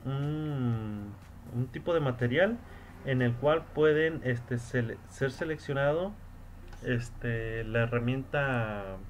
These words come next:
para poder, mm, pintar de diferentes colores un, un polígono, o más bien un polígono a un, un I D de un color en específico. En ejemplo,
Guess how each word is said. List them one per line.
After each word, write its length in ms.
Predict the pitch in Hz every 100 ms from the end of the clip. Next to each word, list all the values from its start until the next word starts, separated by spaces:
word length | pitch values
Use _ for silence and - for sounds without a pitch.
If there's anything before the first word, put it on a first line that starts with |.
| - -
para 280 | 160 160 165
poder, 520 | - 139 135 143 151 - - - - - - -
mm, 1200 | 120 113 110 107 107 101 101 101 - - - -
pintar 600 | 131 123 120 135 143 143 - - - - -
de 100 | 127
diferentes 680 | 120 120 123 127 139 147 -
colores 500 | - 127 131 139 143
un, 180 | 135 123 - -
un 160 | 143
polígono, 500 | 123 147 165 151 127 120
o 120 | 120
más 160 | 117 135
bien 160 | 147 147
un 100 | 151
polígono 420 | 170 156 165 160
a 100 | 135
un, 420 | 123 135 139 135
un 200 | 123 123
I 100 | 139
D 300 | 123 139 151 147 - - -
de 60 |
un 80 | 127
color 240 | 123 135 139
en 60 |
específico. 600 | 135 - 117 120 120 -
En 100 | 107
ejemplo, 340 | 113 139 120